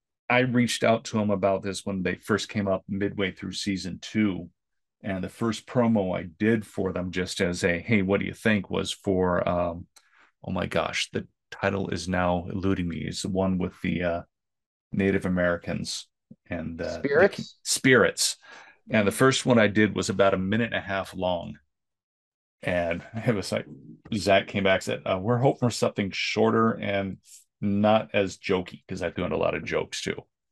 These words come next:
Speaker 1: And we worked together, kind of toned it down to about, he originally wanted forty-five seconds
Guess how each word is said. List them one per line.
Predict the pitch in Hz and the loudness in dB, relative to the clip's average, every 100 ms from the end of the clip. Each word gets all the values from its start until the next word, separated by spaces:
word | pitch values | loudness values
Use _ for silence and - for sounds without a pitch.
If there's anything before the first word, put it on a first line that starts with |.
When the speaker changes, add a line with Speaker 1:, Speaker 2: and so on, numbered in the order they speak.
| _ _ - 120 | _ _ -6 0
Speaker 1:
And | 101 95 | 2 2
we | 95 | 2
worked | 101 98 | 4 2
together, | 107 101 92 90 | 0 2 2 0
kind | - 90 | -2 -4
of | 82 | -4
toned | - 98 92 | -2 -2 0
it | |
down | 98 90 87 87 | 0 2 2 -2
to | - 90 | -4 -4
about, | - 90 82 - _ _ _ _ _ _ _ | 0 2 2 -2 _ _ _ _ _ _ _
he | 123 | 2
originally | 120 135 127 110 | 6 6 6 4
wanted | 107 101 95 | 4 2 0
forty-five | - 104 98 - 98 - | -2 -2 -2 -2 -4 -2
seconds | 95 - 117 - - | -4 -2 -4 -4 -10